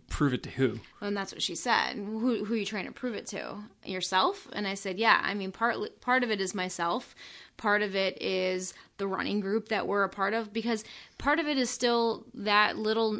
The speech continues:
Speaker 2: thing in the back of my mind that I never considered myself a runner." And I always, when I finally did accept the identity of runner, I thought of myself as a slow runner, and it's only been
Speaker 1: <laughs> You
Speaker 2: within
Speaker 1: threw an adjective in there.
Speaker 2: Right,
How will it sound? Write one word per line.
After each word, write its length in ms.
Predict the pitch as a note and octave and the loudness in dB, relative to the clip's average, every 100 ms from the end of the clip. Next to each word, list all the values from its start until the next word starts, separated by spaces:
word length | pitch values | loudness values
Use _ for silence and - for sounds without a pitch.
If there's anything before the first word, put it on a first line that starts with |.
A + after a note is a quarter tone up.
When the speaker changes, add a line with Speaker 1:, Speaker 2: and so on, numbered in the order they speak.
| - | -6
Speaker 2:
thing 280 | - A#3 A3+ | -4 0 2
in 120 | G#3+ | 2
the 40 | |
back 300 | F#3+ F#3+ G3+ | 4 6 6
of 60 | F#3+ | 0
my 120 | F#3 | -4
mind 340 | F#3 G#3 G3+ F#3+ | 0 0 0 -2
that 140 | F3+ | 0
I 120 | F#3 | 0
never 300 | F#3 F#3+ F#3 | 0 -2 -2
considered 440 | F#3 F#3+ - F3+ E3+ | -4 -6 -4 -4 -4
myself 400 | F3 - E3+ F3+ | -6 -4 -6 -4
a 80 | E3+ | -2
runner." 400 | F#3+ F3+ A#1+ - - - | -2 -2 -4 -8 -16 -12
And 140 | F#3 F3+ | -4 0
I 140 | F3 | 2
always, 360 | G3+ G3 F#3 - | 2 2 0 -2
when 200 | G3 G3 | -2 0
I 80 | |
finally 380 | F#3+ G#3+ G3 G3 | 0 0 0 -2
did 320 | G3 A3+ C4+ - | 2 4 4 2
accept 460 | G3+ - F#3+ - | -4 -2 -2 -2
the 120 | G3 | -2
identity 520 | F3+ F3+ F#3 F3+ F3+ F3+ | -2 -2 -2 -2 0 -2
of 140 | E3+ | -2
runner, 380 | F3+ F3+ G3+ A3+ - - _ - | -2 0 -2 -2 -8 -20 _ -2
I 280 | - G3 F#3+ G3+ | 2 2 0 0
thought 200 | G#3 G3+ | 2 2
of 60 | |
myself 400 | G#3 G3+ G#3 G3 | 0 -2 0 -2
as 120 | G3 F#3 | -2 -2
a 80 | |
slow 400 | F#3 - A#3+ B3+ | 0 2 4 6
runner, 440 | A3 F#3 C#2+ A#1 F#3 | 6 2 0 -4 -4
and 120 | - G3+ | -2 -2
it's 120 | G3 | 0
only 280 | - A3+ A#3 | 0 4 4
been 300 | G#3+ G#3 G#3 | 6 4 6
Speaker 1:
<laughs> 0 | |
You 40 | |
Speaker 2:
within 380 | G#3 E3 A3+ G#3 | 4 4 6 8
Speaker 1:
threw 140 | G#3+ G3+ | 10 10
an 80 | F3 | 10
adjective 460 | F3 C3 D3+ A#2+ | 8 6 2 4
in 160 | B2 A#2 | 2 0
there. 140 | A2 | 0
Speaker 2:
Right, 420 | D#4 G4+ E4+ G#3 | 6 8 8 4